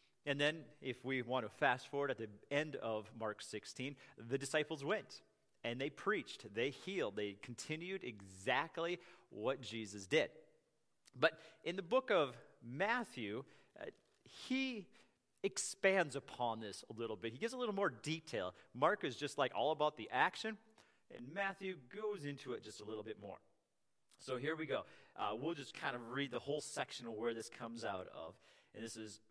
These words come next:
Matthew twenty-eight. We'll begin with verse sixteen and go all the way to the end in verse twenty. The eleven disciples traveled to Galilee to the mountain where Jesus had directed them. When they saw him, they worshipped,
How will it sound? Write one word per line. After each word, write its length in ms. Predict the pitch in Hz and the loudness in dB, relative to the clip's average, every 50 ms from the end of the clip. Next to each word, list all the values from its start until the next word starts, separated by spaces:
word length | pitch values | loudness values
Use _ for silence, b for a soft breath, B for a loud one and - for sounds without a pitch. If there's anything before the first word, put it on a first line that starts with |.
| 101 104 | -12 -6
Matthew 300 | 113 117 113 110 - 117 | -4 -4 -4 -4 -6 -10
twenty-eight. 540 | - - - 127 120 113 107 98 98 95 87 95 | -12 -10 -8 -8 -8 -6 -6 -6 -6 -6 -8 -10
We'll 120 | 90 92 | -12 -14
begin 320 | 95 104 92 117 127 123 120 | -14 -12 -6 -4 -4 -4 -4
with 160 | 113 98 101 | -6 -6 -6
verse 200 | 117 120 120 - | -6 -6 -6 -6
sixteen 520 | - 107 107 - - - 98 95 95 95 - _ _ 104 | -10 -12 -12 -12 -12 -12 -10 -10 -10 -12 -14 _ _ -18
and 140 | 107 110 104 | -16 -12 -8
go 320 | 113 113 104 101 98 95 B B B B - | -4 -4 -4 -4 -6 -8 B B B B -6
all 200 | - 113 110 107 | -2 -2 -2 -2
the 60 | 110 | -2
way 120 | 110 107 101 | -4 -6 -6
to 160 | - - - | -8 -8 -8
the 120 | 104 98 | -8 -6
end 140 | 90 92 90 90 | -6 -8 -10 -12
in 80 | 90 90 - | -14 -16 -16
verse 200 | 80 78 - - | -16 -16 -16 -18
twenty. 300 | - - 143 139 113 87 78 - _ _ _ B B B B B B B B B B B B B B B _ _ _ _ _ _ | -8 -4 -4 -4 -4 -6 -10 -20 _ _ _ B B B B B B B B B B B B B B B _ _ _ _ _ _
The 140 | 156 151 175 | -2 2 4
eleven 420 | 190 190 185 202 214 226 254 240 | 4 6 6 6 4 4 0 -4
disciples 540 | 226 226 - - 151 139 139 - 170 151 - | -8 -6 0 2 2 2 2 0 -4 -6 -6
traveled 480 | - - 156 147 139 160 175 175 165 147 | -6 -2 0 0 0 0 -2 -6 -12 -14
to 100 | - 139 131 110 | -16 -16 -8 -2
Galilee 600 | 120 107 107 135 156 151 135 107 107 101 101 107 | 0 0 0 0 0 -2 -4 -4 -4 -4 -6 -8
to 220 | - - - 117 | -12 -14 -12 -10
the 40 | 110 | -10
mountain 400 | 110 117 120 110 113 131 139 135 | -6 -4 -4 -4 -4 -6 -6 -8
where 160 | 127 123 117 | -6 -6 -6
Jesus 540 | 117 101 95 107 107 110 104 101 113 110 - | -6 -8 -10 -8 -8 -8 -8 -8 -8 -10 -8
had 220 | - 98 95 98 | -6 -6 -6 -6
directed 440 | 104 107 107 117 120 127 - - 110 | -6 -6 -4 -4 -4 -4 -4 -8 -8
them. 200 | - 90 80 76 - - _ _ _ | -8 -10 -10 -12 -16 -20 _ _ _
When 200 | - 120 143 147 | -4 -2 -2 0
they 220 | 143 143 143 143 143 - | 2 0 0 -2 -4 -10
saw 460 | - - - - - 190 185 202 208 220 | -14 -14 -12 -6 -2 0 2 2 2 0
him, 320 | 160 143 131 120 139 139 131 - 139 | -2 -4 -6 -6 -6 -8 -10 -12 -8
they 160 | 143 165 180 | -4 -4 -4
worshipped, 580 | 185 175 196 214 240 - - - - - - | -2 2 4 4 4 4 0 -4 -6 -6 -8